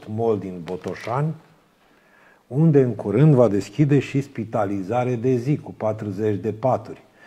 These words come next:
Este vorba de clinica Antares și de Dorel Cosma, omul care a creat-o. Vă invit să citiți, chiar merită de citit.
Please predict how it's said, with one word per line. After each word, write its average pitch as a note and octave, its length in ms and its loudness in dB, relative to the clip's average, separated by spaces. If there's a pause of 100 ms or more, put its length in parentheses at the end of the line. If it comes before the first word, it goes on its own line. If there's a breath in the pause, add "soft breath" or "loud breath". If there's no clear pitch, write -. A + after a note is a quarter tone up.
(260 loud breath)
Este D#3 260 2
vorba A2 440 4
de G#2 340 0 (100)
clinica G2+ 420 -8
Antares G#2+ 800 2 (140)
și - 280 -8
de G2 480 -6 (460 loud breath)
Dorel G#2 460 0
Cosma, G#2 800 -4
omul G2+ 260 -8
care F#2+ 280 -8
a F#2 80 -8
creat-o. A#2 580 -4 (320 loud breath)
Vă F3+ 120 4
invit A#2+ 280 4
să - 140 -2
citiți, A2 420 -6
chiar C3+ 300 4
merită G#2+ 500 -4
de F2 140 -12
citit. - 520 -14